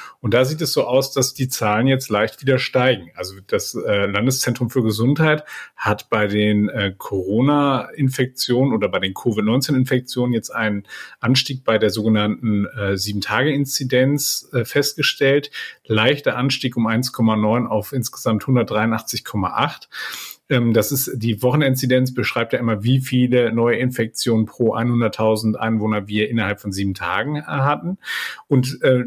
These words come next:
du hast Omikron angesprochen. Also da sehen wir jetzt schon einen deutlichen Fortschritt, den da, äh, Omikron, wenn wir von Fortschritt sprechen wollen, äh, jetzt gerade so vorliegt. Also da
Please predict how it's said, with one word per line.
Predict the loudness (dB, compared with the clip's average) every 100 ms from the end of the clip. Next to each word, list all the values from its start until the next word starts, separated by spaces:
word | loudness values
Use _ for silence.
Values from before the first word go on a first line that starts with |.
| -4
du | 0 0
hast | 2
Omikron | 0 0 0 -2
angesprochen. | 0 2 0 2 2 2 0
Also | -2 0
da | 0 2 0 -2 -4
sehen | 0 2 2
wir | 2 2
jetzt | 2 0
schon | -2 -2
einen | -2 -2 2
deutlichen | 2 0 -4 -10
Fortschritt, | -6 -2 0 -2 -4 -6 -8 -2
den | 2 2 0 -2
da, | -2 0 -2
äh, | 0 0 0
Omikron, | 0 0 -2 -2 0 0 -2 -6 -18 -20
wenn | -8 -2 -2 -2
wir | -4
von | -2 0
Fortschritt | 0 0 -4
sprechen | -4 -2 0 2
wollen, | 2 2 0
äh, | 0 0
jetzt | -2 -2 -2 -2 -4
gerade | -2 0 0
so | 0 -2 -2 -6 -6
vorliegt. | 0 2 4 0 0
Also | -4 -2
da | 0 2